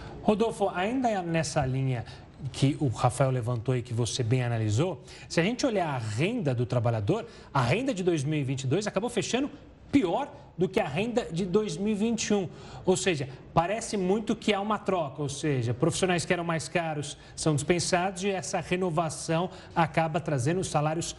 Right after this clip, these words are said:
mais baixos. É isso mesmo? O que que se explica para uma renda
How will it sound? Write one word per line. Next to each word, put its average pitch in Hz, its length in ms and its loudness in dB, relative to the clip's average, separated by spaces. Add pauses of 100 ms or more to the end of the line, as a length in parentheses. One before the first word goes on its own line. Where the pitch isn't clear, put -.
(220)
mais 165 460 2
baixos. 135 500 -2 (320)
É 196 120 4
isso 247 240 0
mesmo? 196 360 2
O - 20 -4
que 285 120 -2
que - 140 -14
se - 140 -2
explica - 640 0 (280)
para 175 180 2
uma 175 180 0
renda 175 400 0